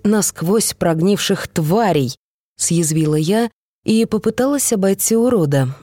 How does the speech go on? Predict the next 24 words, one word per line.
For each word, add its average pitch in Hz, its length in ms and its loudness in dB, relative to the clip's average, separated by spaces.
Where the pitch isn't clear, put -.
но 175 180 2
он 160 120 2
снова 180 420 -2
встал 135 320 -2
на 131 160 0
пути. 120 420 -4
«Какая 247 440 0
жалость! 190 640 0
Красивая 254 540 2
девочка, 240 500 0
а 208 100 2
изо 214 240 2
рта 285 260 0
грязные 220 460 2
слова 165 460 2
вылетают. 165 640 0
Ты 302 140 2
вынуждаешь 339 840 2
меня, 147 500 2
я 208 180 2
ведь 226 220 -2
по-хорошему 196 840 0
хотел!» 139 640 0
Как-то 165 560 -2